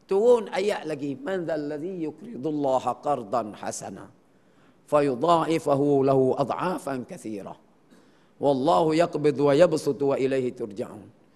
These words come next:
Siapakah yang sanggup memberi hutang kepada Allah Subhanahu Wa Taala secara qardul hasan?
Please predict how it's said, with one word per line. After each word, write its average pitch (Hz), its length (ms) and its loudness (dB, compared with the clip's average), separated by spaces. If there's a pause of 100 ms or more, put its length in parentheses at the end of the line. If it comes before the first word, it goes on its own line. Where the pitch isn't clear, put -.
(200)
Siapakah 190 560 0
yang 160 240 -2
sanggup 175 560 -2 (480)
memberi 160 400 -2
hutang 165 560 -4
kepada 131 400 -6
Allah 113 240 -6
Subhanahu 113 560 -8
Wa 110 80 -14
Taala 147 480 0 (240)
secara 156 640 0
qardul 131 480 -4
hasan? - 400 -12